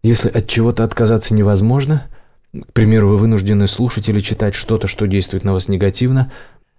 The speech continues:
научитесь воспринимать это из состояния внутреннего свидетеля, будучи полностью присутствующим в настоящем моменте.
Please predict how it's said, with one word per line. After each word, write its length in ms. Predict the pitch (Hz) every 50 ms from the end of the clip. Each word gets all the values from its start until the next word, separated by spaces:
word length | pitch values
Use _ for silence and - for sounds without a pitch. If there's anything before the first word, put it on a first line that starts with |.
| _ _ _ _ _ _ _ _ _ _ _ _ _ _
научитесь 760 | 104 117 127 131 131 131 - - 151 - - 131 120 - - - - - _ _ _ _ _ _ _ _ _
воспринимать 760 | - 113 104 104 - 104 - 101 101 110 107 117 117 107 - -
это 220 | - 117 110 - 113
из 320 | 95 - - - 110 101
состояния 560 | - - - - - - 107 107 107 107 107
внутреннего 500 | 98 92 107 113 - 113 107 107 107 101
свидетеля, 720 | 104 - - 104 101 95 92 85 - - - - - - - - - _ _ _ _ _ _ _
будучи 320 | 101 104 101 87 - -
полностью 480 | 95 - 107 110 107 104 92 - - -
присутствующим 680 | - 104 98 - - 110 107 - - 104 95 - - 95
в 20 |
настоящем 500 | 95 90 - - 95 95 90 - - 92
моменте. 540 | 90 90 87 - - 73 98 - - - -